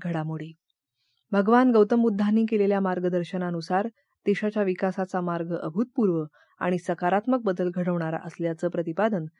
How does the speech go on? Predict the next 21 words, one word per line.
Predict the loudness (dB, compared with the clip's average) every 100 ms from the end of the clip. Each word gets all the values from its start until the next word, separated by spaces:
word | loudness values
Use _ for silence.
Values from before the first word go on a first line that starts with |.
| _ _ -4
प्रधानमंत्री | 0 2 2 0 0 -2
नरेंद्र | 0 0 0 0
मोदी | -2 -4
यांनी | -4 -4
केलं | -4 -4 -4
आहे. | -4 -8 -10 _ _ -2
आंतरराष्ट्रीय | 2 2 4 2 2 0 2
अभिधम्म | 2 2 4 4 4 2
दिवसानिमित्त | 0 -2 -4 -2 -4 -4 -2 -2 -4 _ -2
नवी | 0 2
दिल्लीत | 2 2 0 0
आयोजित | 0 2 0 -4
कार्यक्रमात | -2 -2 0 0 0 0
ते | 0
बोलत | 0 -4
होते. | -8 -12 -16 _ _ _ _
पाली | 6 6
भाषेला | 6 4 4 2 2
अभिजात | 0 0 0 2
दर्जा | 0 0 0
दिल्यामुळे | 0 -2 -4 -4 -4